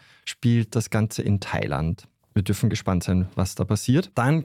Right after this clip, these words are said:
wäre noch zu erwähnen The Studio, Bryan Cranston. Wir kennen ihn aus Malcolm mittendrin und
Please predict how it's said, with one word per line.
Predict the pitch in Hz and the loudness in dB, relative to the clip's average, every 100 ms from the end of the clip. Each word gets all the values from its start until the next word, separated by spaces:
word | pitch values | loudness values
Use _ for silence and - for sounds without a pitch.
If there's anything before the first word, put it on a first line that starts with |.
| 101 | 0
wäre | 110 110 127 | 0 0 2
noch | 123 117 | 0 -2
zu | - 113 | -4 0
erwähnen | 107 98 110 117 110 | 2 2 4 2 2
The | 107 | 0
Studio, | - - 165 123 95 101 135 | -4 0 2 4 4 4 2
Bryan | 123 104 104 110 104 | 0 0 2 0 -2
Cranston. | - 117 139 151 - - 110 131 104 | -2 0 0 -2 -4 0 2 2 2
Wir | |
kennen | - 113 104 | 2 2 2
ihn | 101 101 | 2 0
aus | 101 101 - | 0 -2 0
Malcolm | 101 101 113 104 | 0 0 0 0
mittendrin | 101 104 101 95 135 147 | 0 0 0 2 2 0
und | - 110 104 101 98 - | -2 0 2 0 -2 -8